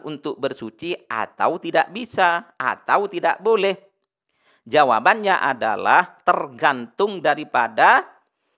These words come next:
takaran atau ukuran atau volume dari air itu sendiri.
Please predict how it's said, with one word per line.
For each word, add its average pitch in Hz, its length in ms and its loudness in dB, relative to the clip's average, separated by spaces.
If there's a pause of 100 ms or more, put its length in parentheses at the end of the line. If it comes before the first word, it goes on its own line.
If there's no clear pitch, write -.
(260)
takaran 143 880 2 (160)
atau 165 480 -2
ukuran 165 720 -2 (160)
atau 190 400 2
volume 170 880 -4 (240)
dari 156 400 0
air 147 320 -2
itu 190 560 -4
sendiri. 147 960 -10